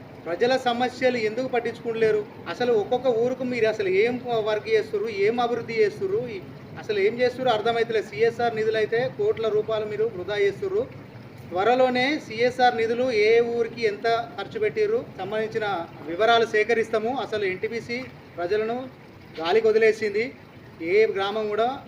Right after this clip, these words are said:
అభివృద్ధి చేయడం లేదు. ఇప్పటికైనా చెప్తున్నాం, మా మల్లెలపల్లి మా ఊరే, ఈ ఊరి ప్రజల పక్షాన నేను చెప్తున్న, వార్నింగ్ ఇస్తున్న ఎన్టీపీసీకి, ఖచ్చితంగా ఈ ఊర్లో ఉన్న సమస్యలు క్లియర్ చేయండి. పదిహేను సంవత్సరాల కింద ఓపెన్ చేసిన వాటర్ ప్లాంట్ అక్కడ ఊళ్ళ దగ్గర ఉంది, అది ఇంతవరకు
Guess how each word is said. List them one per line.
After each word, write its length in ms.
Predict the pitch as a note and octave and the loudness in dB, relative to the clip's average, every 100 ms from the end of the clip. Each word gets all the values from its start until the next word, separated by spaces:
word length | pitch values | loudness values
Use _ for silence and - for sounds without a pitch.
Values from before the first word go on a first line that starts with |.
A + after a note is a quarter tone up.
| D#3 | -10
అభివృద్ధి 320 | E3 G#3+ A3 - | -4 -4 -4 0
చేయడం 260 | G3+ G#3+ G#3 | 2 2 2
లేదు. 200 | F#3+ G3+ C#4 - F#3+ | 2 2 0 -4 -6
ఇప్పటికైనా 400 | F3 A3 A#3+ A#3+ A#3 | -2 2 4 4 4
చెప్తున్నాం, 340 | A#3 A#3 B3+ B3 | 2 -2 -2 -2
మా 60 | G#3+ G3+ | -4 -2
మల్లెలపల్లి 480 | G3+ A3+ A3+ A#3 A#3 G3+ | 0 2 4 4 4 2
మా 100 | G3 A3 | -2 2
ఊరే, 200 | A3+ A3+ C#4+ - - - F#3 | 4 2 0 -14 -20 -10 -4
ఈ 40 | F#3+ | 0
ఊరి 140 | A3+ A#3+ G#3 | 0 0 0
ప్రజల 220 | A3 A#3+ A#3 | 2 2 0
పక్షాన 240 | A#3 A#3 A3 | 0 -2 0
నేను 120 | G#3+ G3+ | -2 -2
చెప్తున్న, 280 | G3 A3 G#3+ F3 | -2 -4 -4 -2
వార్నింగ్ 360 | G3 A#3 B3 A3+ | 0 0 0 -2
ఇస్తున్న 260 | A#3+ G#3+ | -4 -6
ఎన్టీపీసీకి, 460 | G3 G3 F#3+ - A3+ C#4+ - - - - - | -6 -8 -8 -8 -8 -10 -18 -20 -20 -16 -8
ఖచ్చితంగా 500 | F4+ - B3+ B3 B3 D#4 - - - - - | -8 0 0 4 2 0 -8 -18 -20 -20 -14
ఈ 40 | E3+ G3 | -6 -2
ఊర్లో 140 | B3 B3+ | -2 -2
ఉన్న 100 | B3 A3+ | -2 -4
సమస్యలు 400 | A3 A#3 B3 B3 | -2 0 0 2
క్లియర్ 280 | A#3 A#3 A#3 | 4 4 6
చేయండి. 280 | A3+ A3 A3+ D4 - - - - - - - - - | 4 4 0 -2 -10 -20 -20 -20 -20 -20 -20 -16 -6
పదిహేను 380 | F3 B3+ C#4 C#4 | -4 0 2 2
సంవత్సరాల 400 | B3+ B3+ B3+ B3+ B3+ | 0 0 0 0 0
కింద 240 | B3 B3 B3+ C#4 D#4 - G#3+ G#3 | -2 -2 -2 -2 -6 -8 -4 -2
ఓపెన్ 240 | B3 A#3+ | 0 2
చేసిన 220 | A#3+ A#3 A#3 F#3+ | 2 0 -4 -2
వాటర్ 260 | G#3+ A#3+ A#3 | -2 -2 -2
ప్లాంట్ 260 | A3+ A3 | -2 0
అక్కడ 160 | G3 F#3+ A3 | -2 2 2
ఊళ్ళ 80 | A#3 | 4
దగ్గర 180 | A3 G#3+ | 2 0
ఉంది, 120 | G3+ A3+ | 0 0
అది 80 | G3+ | 0
ఇంతవరకు 400 | G3 A3+ A3 | 0 0 0